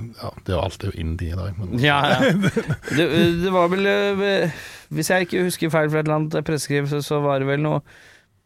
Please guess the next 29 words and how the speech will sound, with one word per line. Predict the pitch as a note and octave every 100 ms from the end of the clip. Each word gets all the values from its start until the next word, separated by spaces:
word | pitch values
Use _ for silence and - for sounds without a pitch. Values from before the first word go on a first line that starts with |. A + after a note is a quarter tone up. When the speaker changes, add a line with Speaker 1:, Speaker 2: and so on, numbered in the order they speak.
| _
Speaker 2:
mountain | B2+ B2+ A#2+ A#2 A#2+ - D#3 D#3
surf | C#3+ - D#3 E3 F#3 - -
eller | F3+ F3+
et | F3+
eller | F3
annet | E3+
Speaker 1:
Ja. |
Speaker 2:
som | F#3
var | E3
beskrevet | D#3+ D#3+ - B2 A#2+
som, | D3+
som | D3+ D#3
var | C#3 D3
en, | D3+ D3+
eh, | D3+ D3 D3 D3+ - - - _ -
eh, | D3 D3 D3 D3 D3+ -
litt | C#3+ D3
sånn | C#3+ C3+
hei, | C3 C3+ B2+ -
eh, | C3 C3+ -
hei, | C#3 C3+
vi | C3
lager | B2+ B2+
egen | A#2+ G#2+
sjangeraktig | A#2 G2 G2+ G#2 - A#2 A#2
Speaker 1:
Ja. | A#2
Speaker 2:
type | A#2 A2+ A#2
statement, | - A#2 D#3+ F#3+
selvfølgelig. | G3+ F#3 F#3+